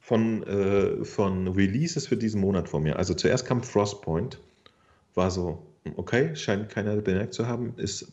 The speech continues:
deswegen tot. Pistol Whip, der neue D L C, total klasse, hat alles erfüllt, was ich erwartet hab. Prison Boss für die Quest, braucht keine Sau. Contractors für die Quest hat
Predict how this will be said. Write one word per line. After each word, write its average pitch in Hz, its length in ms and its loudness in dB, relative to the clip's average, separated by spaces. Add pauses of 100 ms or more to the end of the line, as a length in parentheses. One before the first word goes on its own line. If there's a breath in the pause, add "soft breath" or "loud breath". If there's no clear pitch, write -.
deswegen 87 360 0
tot. 139 400 0 (760 loud breath)
Pistol 160 420 4
Whip, 113 220 0
der 104 120 4
neue 98 200 2
D 92 120 0
L 85 80 -2
C, 156 260 -2
total - 380 -2
klasse, 143 340 0
hat 98 140 2
alles 90 180 2
erfüllt, 95 320 2
was 87 120 0
ich 87 60 0
erwartet 92 440 -2
hab. - 180 -6 (800 loud breath)
Prison 117 420 2
Boss 101 220 4
für - 160 0
die 90 80 0
Quest, - 640 -2
braucht - 240 -10
keine 92 220 0
Sau. 123 320 -2 (500 loud breath)
Contractors 127 720 2
für - 120 -6
die 98 100 -8
Quest - 460 -4 (680)
hat - 320 -8